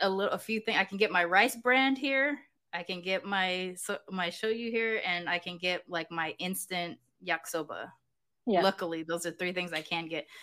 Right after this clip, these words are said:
Speaker 1: but I can't, I haven't gotten senbei here. I haven't gotten some of my sauces and things like that.
Speaker 2: Yeah.
Speaker 1: So I didn't even think about it, but I'm gonna be going to, I'm planning on going to Mexico City in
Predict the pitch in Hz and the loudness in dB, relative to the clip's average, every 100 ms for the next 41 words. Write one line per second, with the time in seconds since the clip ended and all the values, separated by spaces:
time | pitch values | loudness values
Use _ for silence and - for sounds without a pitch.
0 | - - 170 170 202 180 185 190 185 175 | -10 2 2 4 2 4 4 6 4 4
1 | 165 165 156 156 156 156 160 147 165 165 | 0 0 0 0 0 -2 -2 -2 -2 -2
2 | 165 165 135 160 165 160 170 165 160 147 | -2 0 0 0 -6 -6 -4 -2 0 0
3 | - 156 156 151 156 151 156 160 156 151 | 2 2 2 -4 -4 -4 -6 -4 -6 -6
4 | 151 151 160 160 156 147 - - - - | -2 0 0 0 -2 -2 -6 -18 -20 -20
5 | - - 196 220 247 226 214 196 208 226 | -2 8 10 12 12 10 8 8 8 10
6 | 240 240 190 170 170 214 202 185 190 190 | 10 10 8 8 8 6 6 4 4 4
7 | 175 175 165 160 - 214 208 196 170 156 | 2 -2 0 -2 0 4 6 6 4 2
8 | 165 160 160 156 156 165 156 160 165 165 | 2 2 0 -4 -4 -6 -4 -2 -2 2